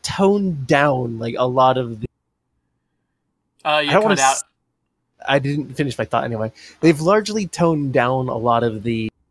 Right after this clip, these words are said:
Speaker 1: I don't know what to fucking call it. It's not edge, but fucking, maybe almost edge is almost right.
Speaker 2: Dark parts of the show,
Speaker 1: Yeah,
Speaker 2: I
Speaker 1: the
Speaker 2: guess?
Speaker 1: dark parts of the show,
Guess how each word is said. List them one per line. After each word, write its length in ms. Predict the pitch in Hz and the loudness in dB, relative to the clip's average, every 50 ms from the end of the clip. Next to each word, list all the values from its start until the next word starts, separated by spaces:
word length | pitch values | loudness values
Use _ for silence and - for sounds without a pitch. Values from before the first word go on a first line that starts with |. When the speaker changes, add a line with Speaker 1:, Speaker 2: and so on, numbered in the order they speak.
| _ _ _ _ _ _ _ _ _ _ _ _ _ _ | _ _ _ _ _ _ _ _ _ _ _ _ _ _
Speaker 1:
I 60 | - 151 | -6 -4
don't 100 | 208 214 | -4 -2
know 60 | 165 | -4
what 100 | 143 - | -4 -6
to 40 | 117 | -6
fucking 280 | - - 117 - 107 107 | -8 -8 -8 -8 -8 -14
call 180 | - - 113 110 | -6 -4 -2 -2
it. 60 | 82 | -2
It's 100 | 113 - | -2 -2
not 140 | 214 202 - - _ _ | -2 -2 -4 -6 _ _
edge, 480 | 123 127 131 117 107 101 104 - - - - _ _ | -2 0 0 -2 -4 -6 -4 -4 -4 -4 -6 _ _
but 180 | - 131 117 - | -8 -8 -8 -2
fucking, 480 | - 139 117 - - 113 113 110 107 - _ _ | -2 -2 -2 -2 -6 -10 -10 -10 -12 -14 _ _
maybe 400 | 151 160 190 202 190 175 185 170 | 0 2 4 4 4 4 2 2
almost 340 | 156 151 151 143 135 - - | 2 0 0 0 -2 -2 -4
edge 180 | 127 127 113 113 | -6 -6 -6 -6
is 280 | 107 101 - - - - _ _ - | -10 -10 -12 -14 -16 -18 _ _ -6
almost 400 | 123 123 117 110 107 - - - | -6 -4 -4 -6 -8 -8 -8 -8
right. 280 | 120 113 113 120 123 - _ _ _ _ _ | -8 -6 -6 -8 -10 -12 _ _ _ _ _
Speaker 2:
Dark 300 | - 147 147 160 165 - - _ _ | -4 -2 -2 -2 -4 -8 -16 _ _
parts 340 | - 196 208 220 220 - - | -4 -4 -4 -4 -8 -14 -20
of 100 | 240 - | -20 -18
the 100 | - 285 | -18 -18
show, 180 | - - 359 247 | -18 -16 -4 0
Speaker 1:
Yeah, 80 | 269 277 | 2 4
Speaker 2:
I 60 | 262 | 6
Speaker 1:
the 40 | 262 254 | 4 4
Speaker 2:
guess? 40 | 208 170 | 4 4
Speaker 1:
dark 260 | 220 190 175 - - | 4 2 2 2 -2
parts 260 | - 139 110 107 - | -4 -4 -4 -4 -8
of 60 | 110 | -10
the 60 | 107 | -10
show, 380 | 104 - - 120 98 98 98 92 | -8 -8 -8 -8 -8 -10 -14 -16